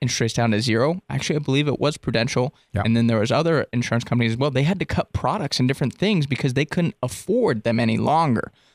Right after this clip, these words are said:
Speaker 1: So I'm just a little bit worried about the business in a low interest rate environment. And also, I'm just not a big fan of a lot of life insurance products. They, they,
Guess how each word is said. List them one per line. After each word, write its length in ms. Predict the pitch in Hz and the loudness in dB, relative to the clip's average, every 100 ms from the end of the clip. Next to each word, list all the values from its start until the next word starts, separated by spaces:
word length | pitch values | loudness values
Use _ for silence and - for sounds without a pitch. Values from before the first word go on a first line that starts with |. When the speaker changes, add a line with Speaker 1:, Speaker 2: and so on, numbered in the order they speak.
| _ | _
Speaker 1:
So 100 | - - | -4 0
I'm 180 | 143 185 | 2 2
just 160 | 214 | 0
a 40 | 151 | 0
little 340 | 127 156 269 | 2 2 2
bit 240 | 370 349 139 | 0 -2 -2
worried 300 | 139 160 170 | 0 2 2
about 240 | 143 - | 0 -2
the 60 | 127 | -2
business 480 | 117 127 147 156 - | 0 0 0 -2 -2
in 100 | 131 | 0
a 60 | 117 | 0
low 320 | 117 120 139 | 2 0 0
interest 280 | 135 131 - | 0 -2 -2
rate 160 | 127 | -2
environment. 680 | - 117 95 120 151 180 202 - - _ _ _ _ - | -2 -2 -2 -2 0 2 0 -4 -20 _ _ _ _ -2
And 80 | |
also, 380 | 135 156 147 131 104 _ _ _ | -2 0 0 0 -4 _ _ _
I'm 140 | - 139 | -4 0
just 160 | 120 | 2
not 100 | 120 | 2
a 60 | 117 | 2
big 180 | 110 - | 0 -2
fan 220 | 117 120 | 0 2
of 80 | 110 | 2
a 60 | |
lot 200 | 104 113 | 0 0
of 140 | 113 104 | 0 0
life 200 | 113 120 | -2 0
insurance 320 | 113 110 - | 0 0 -2
products. 360 | - 117 - | -2 -2 -2
They, 120 | - 101 | -2 -2
they, 260 | 120 110 | -2 -2